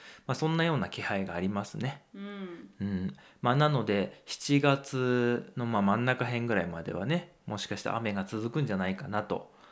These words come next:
Speaker 1: いうことです。
Speaker 2: はい。
Speaker 1: はい。早く終わってほしいですけどね。
Speaker 2: そうですね。
Speaker 1: うん。そうなんですよ。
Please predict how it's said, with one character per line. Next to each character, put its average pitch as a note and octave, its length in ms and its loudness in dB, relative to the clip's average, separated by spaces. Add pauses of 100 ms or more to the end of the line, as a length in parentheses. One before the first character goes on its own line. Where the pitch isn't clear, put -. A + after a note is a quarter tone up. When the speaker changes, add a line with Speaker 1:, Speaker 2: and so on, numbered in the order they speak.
(200)
Speaker 1:
い F#2+ 120 -6
う F2+ 340 -4
こ - 140 -14
と F2+ 100 -4
で D#2 80 -10
す。 - 480 -8
Speaker 2:
は G3+ 400 -10
い。 G#3+ 100 -6
Speaker 1:
は - 120 -10
い。 - 40 -14 (480)
早 A#2 160 4
く - 60 -6
終 G2+ 80 0
わ A#2 80 4
っ A#2+ 80 -6
て D3 80 0
ほ C3 80 -4
し A#2 160 -6
い - 20 -6
で - 80 -10
す - 100 -18
け - 140 -20
ど C3 60 -12
ね。 C3 100 -14 (160)
Speaker 2:
そ A3 140 -12
う G#3 60 -10
で G3 120 -10
す F#3+ 80 -18
ね。 G3+ 420 -8
Speaker 1:
う B3 40 -2
ん。 - 380 -2 (360)
そ G2+ 200 -6
う - 20 -2
な - 140 -10
ん C#2+ 100 -14
で - 120 -14
す - 180 -14
よ。 - 100 -16